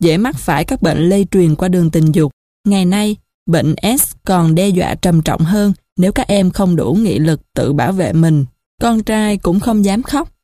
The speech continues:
ít dám bày tỏ, sợ bị chê cười là "con trai gì mà", như trong gia đình ba mẹ thường hay nói.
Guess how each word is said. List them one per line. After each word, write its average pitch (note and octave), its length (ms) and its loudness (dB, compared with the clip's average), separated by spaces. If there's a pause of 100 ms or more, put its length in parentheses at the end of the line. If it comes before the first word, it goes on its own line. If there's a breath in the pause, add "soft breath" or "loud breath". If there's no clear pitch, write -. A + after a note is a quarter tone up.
(240)
ít B3 140 2
dám G3+ 240 2
bày F3+ 240 0
tỏ, D#3+ 320 -2 (460)
sợ D#3 220 0
bị E3 140 2
chê G#3 200 0
cười F3+ 360 2
là E3 240 2 (320)
"con A#3 220 0
trai A3+ 340 -2
gì F#3+ 160 0
mà", E3+ 300 0 (600)
như G3 220 4
trong G3 220 0
gia F#3+ 100 0
đình E3+ 300 2
ba F3 140 0
mẹ C#3+ 280 0
thường E3 240 0
hay F3+ 160 0
nói. F3 380 0